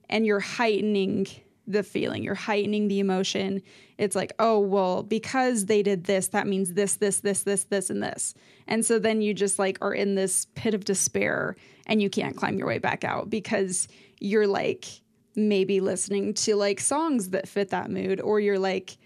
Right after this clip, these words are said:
going into Instagram or social media stalking where you're like, "Oh, well, are they friends with so-and-so? And what does that mean?" And whatever. It just is this big thing. But that could also work with good emotions,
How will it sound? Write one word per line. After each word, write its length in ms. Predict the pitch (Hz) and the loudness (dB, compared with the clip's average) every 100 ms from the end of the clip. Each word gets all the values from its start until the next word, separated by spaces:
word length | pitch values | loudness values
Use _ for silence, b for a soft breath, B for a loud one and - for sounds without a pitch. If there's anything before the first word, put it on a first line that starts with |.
| b b b - | b b b -4
going 540 | 190 202 202 208 220 220 | 2 4 4 4 2 2
into 760 | 185 214 - 240 226 226 220 - - | 2 0 0 0 0 0 0 -2 0
Instagram 600 | 208 208 - 226 220 220 | 0 0 0 0 0 0
or 80 | 220 | -2
social 340 | - 208 202 220 | 0 0 2 2
media 300 | 220 220 220 | 2 2 0
stalking 680 | - - - - - 110 | 0 -4 -4 -6 -6 -4
where 100 | 202 | -2
you're 120 | 202 190 | 0 0
like, 220 | 185 - | -2 -4
"Oh, 140 | 240 247 | -2 0
well, 400 | 208 196 185 185 B B B - | 0 -2 -4 -6 B B B -4
are 160 | 214 | -2
they 100 | 214 | 0
friends 300 | 233 233 214 | -2 0 -2
with 100 | 196 | -2
so-and-so? 560 | - 214 202 226 233 294 | -2 0 0 0 0 0
And 140 | 247 | 0
what 80 | 220 | 0
does 140 | 208 180 | 0 -2
that 300 | 185 269 233 | -2 0 0
mean?" 360 | 226 196 190 | 2 2 0
And 100 | 190 | 0
whatever. 340 | 196 180 - - | 0 -2 -2 -4
It 160 | - | -4
just 260 | 190 202 - | -4 -4 -2
is 200 | 208 185 | -4 0
this 240 | 202 190 | -2 -2
big 540 | 175 - 196 - 214 202 b b b b b _ | -4 -2 0 0 -4 -14 b b b b b _
thing. 280 | 185 - 190 | -4 -2 -2
But 220 | 240 - 214 | -4 -4 -2
that 240 | 240 262 | 0 0
could 140 | 277 | 0
also 340 | 208 226 220 226 | 2 2 2 2
work 400 | 202 196 185 - | 4 2 0 -2
with 240 | 190 190 - 185 | -2 -2 -4 2
good 180 | 226 | 2
emotions, 800 | 214 190 - 180 - - 180 - | 4 0 -2 -4 -4 -4 -4 -6